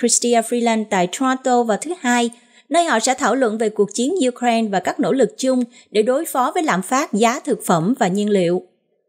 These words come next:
Bộ Tài chính cho biết bà Yellen sẽ nêu bật mối quan hệ kinh tế bền chặt giữa hai nước đồng minh Bắc Mỹ, ghé thăm khu vực của các doanh nghiệp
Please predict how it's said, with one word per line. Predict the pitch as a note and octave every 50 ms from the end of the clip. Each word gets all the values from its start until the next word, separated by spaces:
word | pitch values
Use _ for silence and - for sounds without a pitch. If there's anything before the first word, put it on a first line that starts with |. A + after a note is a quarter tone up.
| _ _ _ _ _ _ _ _ -
Bộ | A#3 A3+
Tài | A3+ - A#3 G#3
chính | - - B3+ D4+ F#4 F4+
cho | - B3+
biết | A3 G#3+ C4+ D#4 G4 G4+ - _
bà | G#3+ G#3 G3+ G3+ G3 G3+
Yellen | A#3+ A#3+ A#3 A#3 A#3+ A3+ A3+
sẽ | A3 - G#3+ F#3+
nêu | A#3+ C#4 C#4+ C4 B3
bật | G#3 G#3+ F#3+ G3
mối | A3+ A3+ A#3+ D#4+ -
quan | - A#3+ A3
hệ | G#3 A#3+ F#3 E3+
kinh | F#3 - A#3 A3+
tế | A3+ A3+ A3 -
bền | - A3 A3 G3+ F#3 F#3
chặt | - G#3 F#3 F#3 - - -
giữa | A3 F#3 G#3+ F#3+ G3 B3+
hai | - - C4 A#3
nước | A#3 C#4 F#4 -
đồng | G#3+ G3 F#3+ G3
minh | G#3 A3+ A3+ A3+ G#3+
Bắc | C4+ D#4+ -
Mỹ, | B3 G3+ E3+ D#3 F#3+ B3+ D#4+ - _ _ _ _ _ _ _ _ _ -
ghé | - C4+ E4 F4
thăm | - D4+ C4+ B3 B3
khu | A#3+ - C#4
vực | A#3 A3+ G#3 - -
của | - G3
các | - C#4 D4 -
doanh | B3+ A3+ A3+ A3+
nghiệp | G#3+ G3 F3